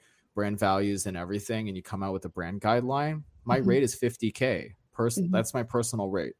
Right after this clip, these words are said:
Speaker 1: and I don't change it. And people are like,
Speaker 2: Mm-hmm.
Speaker 1: "Well, that's too expensive." And I say, "Okay, go to an agency. They're gonna
Speaker 2: Mm-hmm.
Speaker 1: charge you f-, half a million. We're gonna do
Speaker 2: Mm-hmm.
Speaker 1: the same work."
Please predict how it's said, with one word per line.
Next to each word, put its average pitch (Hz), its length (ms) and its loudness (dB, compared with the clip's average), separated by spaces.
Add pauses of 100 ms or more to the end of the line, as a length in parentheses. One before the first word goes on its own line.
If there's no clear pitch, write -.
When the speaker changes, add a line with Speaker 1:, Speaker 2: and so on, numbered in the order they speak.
(140)
Speaker 1:
and 107 80 0
I 104 80 4
don't 123 200 4
change 127 380 -2
it. 82 180 -4 (320)
And 113 100 -2
people 127 180 0
are 117 40 6
like, 107 100 6
Speaker 2:
Mm-hmm. 92 40 2
Speaker 1:
"Well, 113 100 4
that's 120 220 4
too 120 140 2
expensive." 113 640 0
And 90 80 -14
I 107 40 -6
say, - 140 -4
"Okay, 120 160 -4
go 127 220 4
to 139 60 6
an 120 100 2
agency. 110 540 -2 (480)
They're 110 100 4
gonna 151 160 6
Speaker 2:
Mm-hmm. 196 80 6
Speaker 1:
charge 131 220 6
you 127 80 8
f-, - 220 -2
half 127 360 0
a 110 60 2
million. 104 600 0 (760)
We're 110 100 2
gonna 185 120 8
do 127 100 8
Speaker 2:
Mm-hmm. 117 40 6
Speaker 1:
the 113 60 2
same 101 260 0
work." - 420 -2